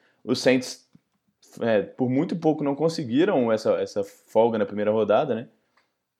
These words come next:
Mas, pra mim, entram como, com favoritismo até grande, assim. Talvez, pra mim, mesmo com o peso dos Vikings, eu vejo o Saints,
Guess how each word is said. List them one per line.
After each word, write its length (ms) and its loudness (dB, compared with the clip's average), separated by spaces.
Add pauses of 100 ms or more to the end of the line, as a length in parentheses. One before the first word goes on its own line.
(140)
Mas, 640 -2
pra 240 6
mim, 220 4
entram 340 0
como, 440 -2
com 140 -4
favoritismo 580 0
até 260 0
grande, 460 2
assim. 260 -8 (320)
Talvez, 520 4 (140)
pra 140 6
mim, 320 -2
mesmo 360 0
com 220 -2
o 80 -6
peso 340 8
dos 160 0
Vikings, 400 6 (280)
eu 100 -2
vejo 240 0
o 40 -6
Saints, 460 -4